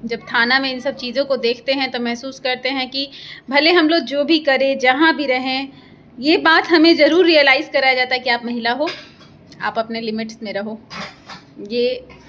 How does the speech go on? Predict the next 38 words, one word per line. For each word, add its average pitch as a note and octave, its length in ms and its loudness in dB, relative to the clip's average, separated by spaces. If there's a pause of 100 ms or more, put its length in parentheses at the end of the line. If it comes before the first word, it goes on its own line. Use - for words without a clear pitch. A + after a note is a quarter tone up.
(200)
हर D4 300 2
जगह A3+ 320 -2
किसी D#4 340 -4
भी D#4 120 -4
post C4+ 360 -4
पे D4 80 -4
क्यों C4 200 -10
ना A#3+ 100 -4
चले A3 280 -6
जाए, F#3+ 240 -4
ये A3 140 -6
बात A3+ 280 -2
को A#3+ 80 -6
महसूस A#3+ 360 -6
कराया G#3 280 -2
जाता G3 260 -6
है। A3 200 -10 (440)
आपके C4+ 360 0
सामने C4+ 380 -2
ही D4+ 160 4
आपका B3+ 260 -2
insult C4 440 -2
किया B3 180 0
जाता A3+ 280 0
है B3 200 -4
कि D4 380 -4 (680)
ये C4+ 140 0
विभाग C4 500 0
में C4+ 300 -4
इसका A#3+ 340 0 (140)
स्थान A3+ 340 -6
नहीं G#3+ 200 -4
है, A3+ 180 -4
कैसे C4+ 340 -2
दौड़ेगी, A#3 500 -2
कैसे A#3+ 260 -6
छापामारी A3 560 -4
करेगी। G#3+ 380 -10